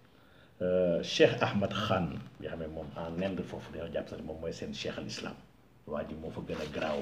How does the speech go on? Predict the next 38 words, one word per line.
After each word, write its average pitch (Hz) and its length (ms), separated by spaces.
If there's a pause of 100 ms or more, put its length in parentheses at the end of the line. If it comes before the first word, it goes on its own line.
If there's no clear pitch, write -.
(120)
moo - 100
fa - 100
gën 85 160
a 82 40
yéeme, 87 400 (680)
moom 80 140
tam 73 160
franc-maçon - 400
la - 60
woon. - 160 (1040)
Euh, 76 640 (760)
Afghani 110 480
mu 110 120
ngi 110 80
bokkoon 95 360
suñuy 104 240
wax 101 120 (280)
Kawkabal 90 520
Sharq, - 340 (960)
fa - 80
la 78 60
ñu 82 100
kon 85 120 (140)
bokk. - 220
Après - 140
mu 80 120
dem 73 140 (100)
bokk - 180 (180)
chapitre - 440 (280)
treize 90 300
cinquante-cinq, - 560
ñuy 78 120
wax - 120 (200)
loge 85 360
treize 85 240
cinquante-cinq - 460 (160)
bu 76 120
Égypte. - 440